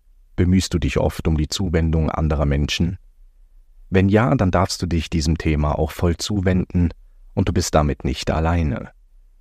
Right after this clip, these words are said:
Für sehr viele Menschen ist die Beachtung und Zuwendung der anderen zu einer Art Lebensnotwendigkeit geworden.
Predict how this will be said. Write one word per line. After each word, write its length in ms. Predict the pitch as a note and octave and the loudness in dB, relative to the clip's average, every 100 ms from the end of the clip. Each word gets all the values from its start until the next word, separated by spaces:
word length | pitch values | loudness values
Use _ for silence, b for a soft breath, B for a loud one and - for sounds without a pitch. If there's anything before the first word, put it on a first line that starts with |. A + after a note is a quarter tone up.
| - _ - | -20 _ -4
Für 180 | - | 0
sehr 200 | D#2 G#2+ | 2 2
viele 220 | C#3+ B2 G2+ | 4 4 6
Menschen 420 | G2+ G2+ - - | 4 4 2 -2
ist 180 | - - | -2 -2
die 80 | |
Beachtung 640 | C#2 - - - G2+ D#2+ B1+ | -2 -2 -4 -2 2 2 2
und 180 | B1+ | -2
Zuwendung 540 | - A2+ G#2+ F2+ E2+ D#2+ | -2 -2 2 2 2 0
der 120 | D#2 | 0
anderen 540 | D#2+ D#2 D#2+ D#2+ D#2 - - | 0 0 0 0 -2 -4 -12
zu 160 | - - | -2 2
einer 200 | G2 F#2+ | 2 2
Art 260 | - F#2+ - | 2 -2 -2
Lebensnotwendigkeit 1200 | G2 A#2 G2 - C#2+ C#2+ - A#1 - - - - | 2 4 4 0 0 0 -2 -2 -2 0 0 0
geworden. 540 | - B1+ B1+ - C2+ | 0 0 0 0 -2